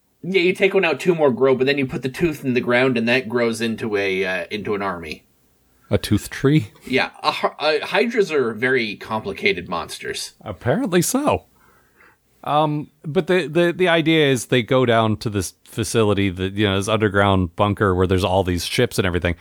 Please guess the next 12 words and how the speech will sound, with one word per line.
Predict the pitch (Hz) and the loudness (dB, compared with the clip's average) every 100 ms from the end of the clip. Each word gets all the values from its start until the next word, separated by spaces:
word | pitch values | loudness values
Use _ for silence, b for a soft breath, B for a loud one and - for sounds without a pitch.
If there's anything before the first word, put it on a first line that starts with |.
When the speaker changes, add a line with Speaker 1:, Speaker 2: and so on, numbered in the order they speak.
| B | B
Speaker 1:
Mm-hmm. | 117 107 | -10 -4
Speaker 2:
and | 104 98 | 0 0
dragon's | - 120 120 107 | 2 2 2 2
teeth | 117 101 | 0 0
means, | 110 101 98 92 113 | 0 0 0 -2 0
like, | 92 - b b b | -2 -2 b b b
the | - 107 | -4 0
remnants | 110 104 95 92 | 2 2 0 0
of | 113 | -2
a, | 92 92 | 0 -2
like, | 90 92 87 | -2 -4 0
a, | 85 87 82 80 | 0 -2 -6 -10